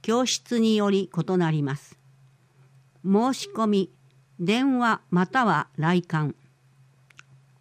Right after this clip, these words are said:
空きがあれば、当日予約も可能です。詳しくはこちら、キューアールコードがあります。問い合わせ、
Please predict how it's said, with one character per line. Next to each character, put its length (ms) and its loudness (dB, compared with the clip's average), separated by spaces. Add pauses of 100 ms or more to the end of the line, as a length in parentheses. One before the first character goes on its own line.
(240)
空 140 2
き 160 -2
が 220 4
あ 60 4
れ 160 4
ば、 240 -2 (360)
当 220 2
日 380 -2
予 140 4
約 280 0
も 200 4
可 180 0
能 260 4
で 120 -2
す。 260 -20 (1200)
詳 260 0
し 160 -10
く 140 0
は 160 0
こ 160 -8
ち 220 -2
ら、 200 -4 (680)
キ 120 -4
ュ 140 0
ー 180 4
ア 20 6
ー 40 2
ル 120 -2
コ 220 0
ー 40 2
ド 140 2
が 220 -4
あ 100 -4
り 120 -2
ま 180 -4
す。 240 -20 (1160)
問 240 0
い 60 0
合 80 0
わ 140 0
せ、 320 -6